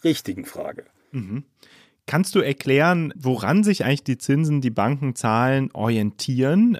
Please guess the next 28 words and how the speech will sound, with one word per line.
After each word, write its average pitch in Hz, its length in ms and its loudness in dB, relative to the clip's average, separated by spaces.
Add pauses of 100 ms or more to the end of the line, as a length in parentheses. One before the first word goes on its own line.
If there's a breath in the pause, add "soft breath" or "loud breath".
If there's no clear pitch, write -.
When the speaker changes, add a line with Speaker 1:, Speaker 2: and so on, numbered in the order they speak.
(120)
Speaker 2:
Natürlich 113 380 -2
gibt's - 240 -6
einen 110 120 2
großen, 113 640 -2
große - 200 -4
Unterschiede, 135 460 -2
hast 107 140 -6
du 113 40 -6
selber 104 240 -4
schon 113 120 -10
angesprochen. 131 580 -4 (380 loud breath)
Aber 107 180 -2
was 131 160 -6
ist - 100 -8
eigentlich 123 200 -4
für 131 100 -4
die 127 80 -2
Banken 131 460 -2 (400 loud breath)
Maßstab? 92 840 -4
Äh, 95 240 -2
woran 101 240 0
orientieren 110 400 0
sie 101 80 -2
sich, 87 220 -8
wenn 92 120 0
sie 90 140 -4
Zinsen 98 560 0 (120)
festlegen? 78 580 -12